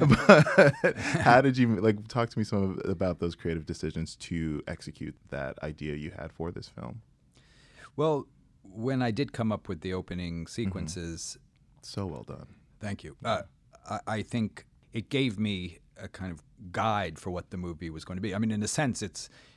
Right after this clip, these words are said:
Speaker 1: you could call it a fake out in that it's,
Speaker 2: Yeah.
Speaker 1: you could say, "Well, oh, this is not a guide for how the movie's gonna be." But actually,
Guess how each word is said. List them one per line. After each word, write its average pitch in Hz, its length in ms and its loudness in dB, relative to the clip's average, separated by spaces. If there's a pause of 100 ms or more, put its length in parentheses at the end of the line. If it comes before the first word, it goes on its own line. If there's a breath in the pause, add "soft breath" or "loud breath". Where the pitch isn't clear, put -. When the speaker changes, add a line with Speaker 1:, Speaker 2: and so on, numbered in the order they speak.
(500 loud breath)
Speaker 1:
you 92 80 -10
could - 200 -18
call 87 200 -4
it 76 80 -8
a - 20 -10
fake - 320 -4
out 85 180 -6
in 85 120 -8
that 87 180 -6
it's, 113 220 -6
Speaker 2:
Yeah. 104 80 -10 (160 loud breath)
Speaker 1:
you 92 120 -12
could 90 140 -12
say, 92 160 -8
"Well, 82 300 -10 (240)
oh, 87 180 -10
this 80 280 -12
is 78 200 -14
not 113 240 -2
a 113 60 -4
guide 80 340 -8
for 80 180 -10
how 85 120 -8
the 131 100 2
movie's 78 180 -12
gonna 101 120 -6
be." 92 80 -6
But 113 180 -4
actually, 120 480 -2